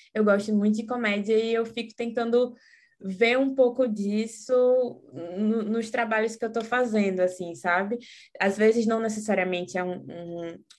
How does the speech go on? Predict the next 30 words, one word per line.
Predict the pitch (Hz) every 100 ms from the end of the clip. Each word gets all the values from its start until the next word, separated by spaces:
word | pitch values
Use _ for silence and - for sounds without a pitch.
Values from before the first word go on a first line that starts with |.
| 175
um |
projeto | 175 180 185 175 -
que | -
tem | 190 190
um |
gênero | 190 185 180 180
de | -
comédia, | 196 190 185 180
mas | 180 180 185 - - - _
uma | 208 240 247
coisa | 180 170
muito | 175 175
legal | 180 170 160
da | 165
comédia | 165 160 165 185 208 208 180 170 -
é | 180
que | -
ela | 208 196
tem | 202 208
um | 214
ritmo | 214 214 196 226 214 - 180 165 160 - - - - _ _
que, | - 214 214
que | - 220
você | - 208 202 233
pode | - 226 220
usar | 240 226 220
pra | 233 214
outras | 220 233 254 254
coisas, | - 208 196 190 185 175 170
sabe? | - 175 196 208 240